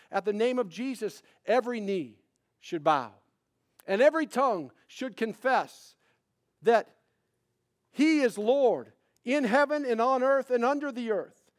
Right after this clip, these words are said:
And every tongue would acknowledge that Jesus Christ is Lord to the glory of God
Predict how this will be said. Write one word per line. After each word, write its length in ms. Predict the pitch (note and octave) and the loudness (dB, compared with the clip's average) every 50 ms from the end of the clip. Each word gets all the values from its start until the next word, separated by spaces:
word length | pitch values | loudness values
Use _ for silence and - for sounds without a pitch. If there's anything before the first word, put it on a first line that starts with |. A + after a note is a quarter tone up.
| _ _ _ - | _ _ _ -6
And 120 | F3+ G#3+ | -4 0
every 340 | C4+ D#4 E4 D#4 D#4+ E4+ C#4 | 2 2 2 2 0 -2 -4
tongue 360 | G3 - A#3 G#3+ F3 D3+ D3 | -2 -2 -2 -2 -2 -2 -4
would 160 | G3 B3+ B3 A#3+ | -6 -8 -6 -6
acknowledge 480 | A#3 G3 G#3+ B3 C4+ C#4+ C4+ B3+ G#3 | -8 -4 -2 0 0 2 0 0 -2
that 160 | G3+ A#3 F#3+ | -4 -8 -10
Jesus 400 | D#3 G3 B3+ C#4+ B3+ - C4 G#3+ | -10 -10 -10 -10 -10 -10 -12 -14
Christ 380 | - - B3 B3+ B3 A3 - A#3+ | -8 -4 -2 -2 -2 -4 -6 -10
is 100 | G#3+ - | -14 -8
Lord 300 | A3 A3 A3+ A3+ G#3 - | -4 -2 -2 -2 -2 -4
to 80 | G#3 G3 | -8 -8
the 100 | F#3+ F3 | -8 -8
glory 500 | D#3+ F#3 G3+ A3+ A#3 A#3+ A#3 A#3 A#3 G#3+ | -6 -4 -2 0 0 0 0 -2 -4 -6
of 240 | - F#3 F3+ D#3+ C#3+ | -8 -10 -10 -6 -4
God 440 | F#3 F#3 F#3 F3+ F3+ F3+ F3+ F3 | 0 2 2 2 2 2 0 -4